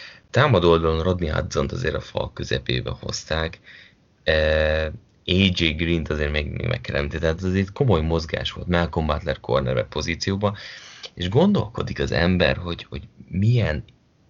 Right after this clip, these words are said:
irányba mehet el. Nálam kettő pozíció merül fel. Jobb tackle pozícióban Kelvin Beachum egy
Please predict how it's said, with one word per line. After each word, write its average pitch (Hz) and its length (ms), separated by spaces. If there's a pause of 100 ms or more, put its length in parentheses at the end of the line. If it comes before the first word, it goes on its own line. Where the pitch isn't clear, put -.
(280)
irányba 80 580
mehet - 440
el. 90 360 (340)
Nálam 101 380
kettő 80 460 (1120)
pozíció 78 640
merül 71 320
fel. - 360 (560)
Jobb 127 220
tackle 98 240
pozícióban 90 540
Kelvin 85 400
Beachum 76 380 (340)
egy - 220